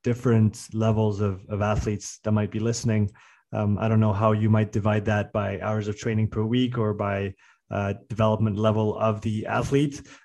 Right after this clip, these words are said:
Um, what I'd like to get to is how should, uh, maybe an amateur cyclist think about his nutrition versus how might a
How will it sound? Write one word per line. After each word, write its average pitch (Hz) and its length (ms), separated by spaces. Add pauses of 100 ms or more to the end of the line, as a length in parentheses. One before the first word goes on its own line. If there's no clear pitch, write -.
Um, 104 580
what 110 120
I'd 104 80
like 104 180
to 107 80
get 110 220
to 113 220
is 104 260 (560)
how 123 240
should, 117 280
uh, 107 400
maybe 110 200
an 107 80
amateur 113 380
cyclist 117 520
think 113 200
about 110 280
his 110 160
nutrition 127 580
versus 110 440 (220)
how 110 200
might 107 180
a 98 60